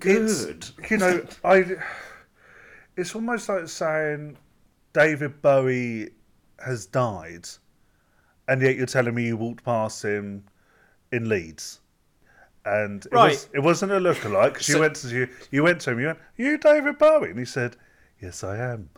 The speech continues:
Speaker 1: And I was like, "Oh my God, I thought you were dead." And he was like, "No, I'm not." "Oh, that's great. Are you still making music?" "Yeah, it's on Radio One now."
Speaker 2: So you're comparing a musical
Speaker 1: Yeah, that's
Speaker 2: genius to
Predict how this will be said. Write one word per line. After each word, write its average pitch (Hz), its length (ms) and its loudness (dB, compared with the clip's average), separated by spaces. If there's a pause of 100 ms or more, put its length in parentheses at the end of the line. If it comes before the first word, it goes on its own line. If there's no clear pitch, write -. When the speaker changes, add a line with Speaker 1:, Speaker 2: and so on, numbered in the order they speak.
(420)
Speaker 1:
And 208 100 0
I - 20 2
was 240 60 0
like, 262 100 2
"Oh 277 120 0
my 277 200 0
God, 254 300 -4
I 240 80 -4
thought 185 280 -4
you 151 100 -8
were 147 60 -6
dead." 220 480 -6 (400)
And 113 120 -2
he 117 60 0
was 104 120 -6
like, 107 180 -6 (200)
"No, 113 120 -10 (280)
I'm 92 120 -16
not." 107 440 -14 (520)
"Oh, 214 320 -2
that's 208 180 -4
great. 220 560 -4
Are - 40 -8
you 180 60 -10
still 214 200 -2
making 208 260 -4
music?" 220 480 -4
"Yeah, 196 220 -6 (160)
it's - 180 -14
on 156 80 -8
Radio 151 300 -4
One 170 180 -10
now." 160 320 -14
Speaker 2:
So - 180 -6
you're 127 200 0
comparing 120 1040 -4
a 110 100 -10
musical 113 300 0
Speaker 1:
Yeah, 180 80 6
that's - 180 -2
Speaker 2:
genius 90 800 -8
to 80 380 -12